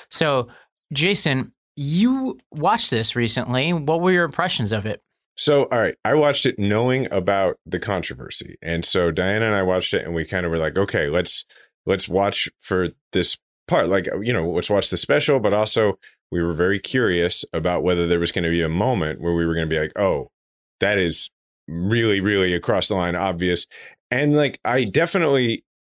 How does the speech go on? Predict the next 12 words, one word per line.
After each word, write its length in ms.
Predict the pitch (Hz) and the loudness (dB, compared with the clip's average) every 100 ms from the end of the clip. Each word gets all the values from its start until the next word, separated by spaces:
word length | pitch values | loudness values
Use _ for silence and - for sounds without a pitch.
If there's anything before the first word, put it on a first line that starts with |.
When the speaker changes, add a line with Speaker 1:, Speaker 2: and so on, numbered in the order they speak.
| _ - | _ -4
Speaker 2:
and, 180 | 123 117 | -2 0
and 140 | 117 127 | 0 0
look, 100 | 104 | 2
I'm, 260 | 110 127 120 | 0 0 -2
I'm 160 | 107 113 | -2 0
not 340 | 110 107 - | 0 -4 -4
the 120 | 90 | -2
most 260 | 98 92 - | 0 0 0
well-versed 680 | 98 92 82 95 78 - - | 0 0 2 0 0 -4 -4
in 140 | 85 80 | -4 -2
this 140 | 78 | -4
stuff. 360 | - - - | -4 -6 -8